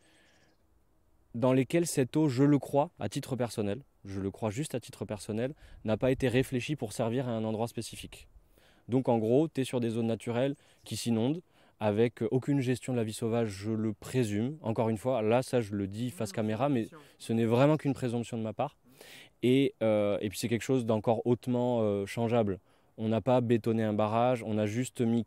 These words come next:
Speaker 1: quelques coups de mini-pelle à un endroit pour, euh, pour, euh, comment dire, faire une sorte de simili-barrage en terre qu'on n'a même pas tassés et donc qui risquent de ne pas forcément fonctionner. Bref,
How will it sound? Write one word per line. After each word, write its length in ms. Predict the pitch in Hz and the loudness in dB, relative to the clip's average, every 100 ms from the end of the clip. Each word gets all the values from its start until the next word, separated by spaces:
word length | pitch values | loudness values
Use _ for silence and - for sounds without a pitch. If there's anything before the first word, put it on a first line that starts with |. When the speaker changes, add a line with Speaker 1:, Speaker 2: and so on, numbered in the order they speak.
| - | 0
Speaker 1:
quelques 360 | 143 131 123 | 2 2 -2
coups 160 | 110 113 | -4 -2
de 40 | |
mini-pelle 440 | 113 110 101 120 113 | -2 -2 -2 -2 -2
à 80 | 101 | -2
un 100 | 101 | -2
endroit 320 | 101 110 127 | 0 0 0
pour, 240 | - 95 - - - - _ 110 | -2 -6 -8 -20 -20 -20 _ 0
euh, 500 | 101 95 95 92 90 - - - - | 2 2 -2 -4 -6 -10 -20 -20 -8
pour, 320 | 110 104 104 | -2 0 2
euh, 140 | 101 | 2
comment 240 | 98 104 107 | 2 -2 -2
dire, 160 | 110 | -4
faire 180 | - 107 | -2 0
une 100 | 107 | 0
sorte 220 | - 107 | -2 -2
de 80 | 101 | -2
simili-barrage 760 | - - 139 131 127 120 120 117 | -2 2 4 4 2 2 2 0
en 100 | 113 | -2
terre 360 | 127 131 - _ _ _ | -2 -4 -8 _ _ _
qu'on 80 | - | -2
n'a 100 | 107 | 2
même 140 | 117 113 | 4 4
pas 120 | 117 | 2
tassés 320 | 120 - 143 | 2 0 2
et 120 | 127 | 2
donc 200 | 101 107 | 2 -2
qui 140 | - 107 | -2 -2
risquent 280 | 113 - 101 | -2 -4 -6
de 100 | 98 | -4
ne 120 | 95 | -4
pas 120 | 117 | -4
forcément 400 | - 101 107 104 | -4 -8 -6 -8
fonctionner. 460 | 98 95 98 107 - - - _ - | -8 -8 -6 -6 -8 -18 -20 _ -2
Bref, 340 | 98 - - | -2 -2 -8